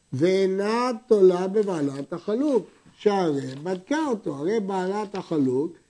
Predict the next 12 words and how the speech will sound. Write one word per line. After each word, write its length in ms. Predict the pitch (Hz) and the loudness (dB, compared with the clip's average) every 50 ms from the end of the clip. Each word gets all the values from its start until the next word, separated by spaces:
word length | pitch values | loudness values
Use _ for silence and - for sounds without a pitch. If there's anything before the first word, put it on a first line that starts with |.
| _ _ _ | _ _ _
היא 100 | 156 156 | 0 0
בדקה 440 | 165 190 208 196 202 - 262 277 269 | 2 0 -2 -4 -2 -2 -2 0 0
אותו 240 | 233 202 - 196 175 | 0 0 0 -4 -4
קודם 580 | - - 214 247 262 220 196 202 208 208 196 | 0 2 2 2 2 2 2 2 2 2 0
שתשאילהו 840 | - - 208 202 208 220 214 185 - 247 254 262 277 277 262 233 196 | 0 -4 -4 -4 -4 -8 -10 -8 -8 -6 -4 -2 -2 0 2 4 4
לה, 180 | 160 143 - - - _ _ _ _ _ | 2 2 -2 -10 -18 _ _ _ _ _
ולכן 680 | 139 151 175 165 - - 269 277 269 247 233 226 220 220 185 - | 0 0 0 0 2 4 4 6 6 6 6 4 4 0 -4 -4
היא 160 | 175 170 165 | 0 2 4
לא 80 | 175 202 | 4 4
יכולה 720 | 214 214 190 - - 180 165 160 165 170 170 175 170 - - - | 4 2 2 2 2 2 4 4 4 4 2 2 0 -4 -8 -8
לתלות 800 | 143 147 143 135 - _ _ 143 131 143 143 143 143 143 - - _ _ _ _ | -4 -4 -4 -4 -4 _ _ -2 0 2 2 2 0 -4 -6 -16 _ _ _ _
בו. 240 | - 104 104 110 92 | -14 -12 -12 -14 -16